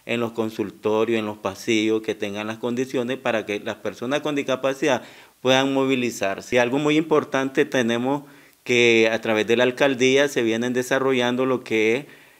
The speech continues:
la mejora, la mejora del andén, lo que tiene que ver Tizcapa.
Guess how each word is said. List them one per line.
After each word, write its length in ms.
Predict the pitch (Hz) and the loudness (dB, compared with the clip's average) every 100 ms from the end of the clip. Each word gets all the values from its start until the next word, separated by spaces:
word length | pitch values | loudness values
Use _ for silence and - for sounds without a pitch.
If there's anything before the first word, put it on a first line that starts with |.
| _ | _
la 160 | 120 | -2
mejora, 680 | 123 117 117 113 113 131 131 | 0 -2 -2 0 2 2 0
la 160 | 135 123 | 0 0
mejora 680 | 117 107 123 165 185 180 131 | 2 0 2 4 4 2 -2
del 260 | 123 120 | 0 2
andén, 580 | 113 107 127 151 170 - - | 0 0 0 0 -2 -2 -2
lo 80 | |
que 120 | 123 120 | 0 0
tiene 300 | 131 135 139 | 2 0 2
que 100 | 131 | 4
ver 200 | 131 131 | 2 2
Tizcapa. 680 | 127 - - 117 - 82 | -6 -4 0 0 0 -10